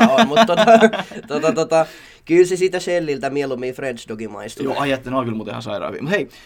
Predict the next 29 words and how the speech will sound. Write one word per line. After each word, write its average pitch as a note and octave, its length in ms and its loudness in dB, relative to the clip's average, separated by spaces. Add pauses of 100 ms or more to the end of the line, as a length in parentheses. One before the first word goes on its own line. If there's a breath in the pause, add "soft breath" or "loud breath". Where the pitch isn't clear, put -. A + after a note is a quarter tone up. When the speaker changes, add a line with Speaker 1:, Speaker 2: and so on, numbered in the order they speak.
Speaker 2:
ihan A#3 160 -4
vaan A#3 100 -8
se, G#3 80 -6
mikä F#3 320 -8
tota, D#3 480 -2 (360 loud breath)
no - 60 -18
sä D#3+ 100 -14
sanoit, F#3+ 180 -6
että D#3+ 100 -10
sä D#3 60 -6
olet C#3 120 -8 (100)
tosta C3+ 200 -10
Turun C3 200 -4
amkista A2 420 -8
Lemmikäisen A2 360 -8
kadun A2 160 -12
va-, F#2+ 200 -14
valmistunut G#2 480 -14
tradenomiksi. B1+ 760 -12
Speaker 1:
Kyllä. - 160 -20
Speaker 2:
Kauan A3+ 240 -4
se C#3 120 -8
kestää A2+ 300 -10
se - 100 -16
koulutus? - 640 -16
Speaker 1:
Se C#3+ 200 -8
on E3 120 -6
kolme B2 300 -12
vuotta. - 220 -20